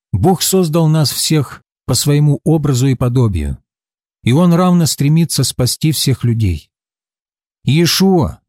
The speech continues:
это путь, истина и жизнь. Вместо того, чтобы заставлять неевреев проходить через сложный и мучительный процесс обращения в иудаизм, нам следовало бы научить их тому,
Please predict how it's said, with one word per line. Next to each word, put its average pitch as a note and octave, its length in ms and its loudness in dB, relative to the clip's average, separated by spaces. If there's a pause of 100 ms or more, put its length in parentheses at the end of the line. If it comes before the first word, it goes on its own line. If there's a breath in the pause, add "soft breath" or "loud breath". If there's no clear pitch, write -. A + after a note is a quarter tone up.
(240)
это C#3+ 240 -2
путь, - 500 -2 (180)
истина D#3 560 0
и - 20 0
жизнь. G#2+ 460 -2 (760)
Вместо E3 480 0
того, F3+ 260 2
чтобы E3 320 -2
заставлять D#3 680 0
неевреев C3+ 800 0
проходить D#3 600 -2
через D3+ 340 -2
сложный E3 680 0
и F3+ 160 -2
мучительный E3+ 680 0
процесс D3+ 480 -2
обращения D#3+ 720 0
в C3+ 120 0
иудаизм, C3 760 0 (840)
нам E3+ 280 4
следовало F3 580 2
бы D3+ 140 0
научить D#3+ 520 0
их D3+ 160 -2
тому, E3 480 2